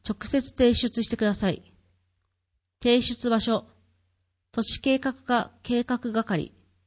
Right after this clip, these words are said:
二階十四番窓口。郵送の場合は、郵便番号三九九の八二八一、住所不要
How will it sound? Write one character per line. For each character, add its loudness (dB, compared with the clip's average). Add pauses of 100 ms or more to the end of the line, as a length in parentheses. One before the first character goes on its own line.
(420)
二 0
階 2
十 2
四 4
番 2
窓 2
口。 -6 (1120)
郵 2
送 0
の 2
場 4
合 0
は、 2 (220)
郵 2
便 0
番 2
号 -2 (340)
三 -2
九 0
九 -4 (200)
の -2 (420)
八 -2
二 2
八 -8
一、 -12 (480)
住 2
所 0
不 -4
要 2